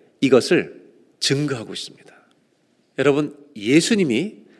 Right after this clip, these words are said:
사람의 몸을 입고 이 땅에 오셨습니다. 그런데 골로새 일 장 십오 절에 예수님을 어떻게 표현하는지 성경을 보겠습니다. "그는 보이지 아니하는 하나님의 형상이시오 모든 피조물보다 먼저 나시니니."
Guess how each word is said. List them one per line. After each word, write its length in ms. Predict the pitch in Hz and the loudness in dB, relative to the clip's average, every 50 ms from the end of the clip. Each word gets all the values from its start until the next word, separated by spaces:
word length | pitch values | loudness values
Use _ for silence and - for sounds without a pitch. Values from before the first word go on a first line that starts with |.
| _ _ | _ _
사람의 760 | - - - - - - 214 214 202 196 190 190 180 185 170 | -14 -12 -10 -8 -4 -2 -2 0 0 0 0 0 0 -2 -4
몸을 340 | 135 104 104 104 110 113 107 | -2 0 -2 -2 -2 -4 -8
입고 180 | 104 - - 104 | -8 -8 -10 -10
이 40 | - | -10
땅에 200 | - 82 80 80 | -10 -14 -14 -16
오셨습니다. 360 | - - - - - _ _ _ _ _ _ _ _ _ _ _ _ _ _ _ _ _ _ _ _ _ _ _ _ - | -16 -16 -16 -16 -18 _ _ _ _ _ _ _ _ _ _ _ _ _ _ _ _ _ _ _ _ _ _ _ _ -6
그런데 340 | - 135 147 151 147 165 | -2 0 2 4 4 2
골로새 580 | 156 - - - 156 175 202 214 208 208 - 196 | 2 2 2 4 6 8 8 6 6 4 2 0
일 120 | 160 - | 0 0
장 160 | - - 139 127 | 0 -4 -2 -2
십오 260 | - - 175 170 156 | -2 -4 -2 -2 -2
절에 360 | - 104 - 95 110 160 185 - - - - - - _ _ _ - | -2 -2 0 0 -2 -2 -4 -10 -18 -20 -20 -20 -20 _ _ _ 0
예수님을 500 | 117 110 113 110 - 117 107 98 98 101 | 2 4 4 4 2 -2 -4 -2 -2 -2
어떻게 320 | 98 - - - 156 - 143 | -2 -2 -2 -2 2 2 0
표현하는지 800 | - - - 208 208 196 170 131 101 87 - 101 131 180 - - - | 0 -2 -4 -2 0 0 0 -2 -2 -4 -2 -2 -4 -4 -4 -10 -12
성경을 440 | - - - 180 175 156 143 123 - | -10 -6 -4 -4 -4 -4 -6 -10 -12
보겠습니다. 540 | - - - - - - - - - _ _ _ _ _ _ _ _ _ _ _ _ _ _ _ _ _ _ _ - | -12 -14 -16 -14 -14 -14 -16 -20 -20 _ _ _ _ _ _ _ _ _ _ _ _ _ _ _ _ _ _ _ -8
"그는 360 | - - 147 156 160 156 139 | 0 2 2 2 2 -2 -6
보이지 520 | - - 135 151 160 175 180 170 - 196 180 | -2 2 4 6 6 6 4 0 0 2 2
아니하는 440 | 160 156 147 147 143 139 143 139 | 2 2 0 0 -2 -2 -2 -4
하나님의 540 | 143 - - 165 147 131 120 113 120 117 117 | -6 -6 -4 -2 -2 0 0 0 -2 -2 -4
형상이시오 920 | 117 - - 185 185 185 180 175 - 160 123 98 - - - 92 - - - - _ _ _ _ _ _ _ _ _ _ _ _ _ _ _ _ _ _ _ _ _ - | -6 -8 -6 -4 -4 -4 -4 -6 -6 -8 -8 -8 -10 -10 -10 -10 -10 -12 -12 -14 _ _ _ _ _ _ _ _ _ _ _ _ _ _ _ _ _ _ _ _ _ -2
모든 540 | - 101 107 113 117 117 113 110 117 117 117 | 2 4 6 6 6 6 4 2 -2 -4 -4
피조물보다 640 | - - - - 208 185 180 156 147 123 120 123 123 | -4 -4 -2 0 2 2 2 2 0 -2 -4 -4 -4
먼저 420 | - - 90 95 98 95 - 101 92 | -4 -4 -6 -6 -6 -6 -6 -8 -6
나시니니." 540 | 85 80 - - - 82 - - - - | -8 -8 -10 -10 -12 -14 -18 -20 -20 -20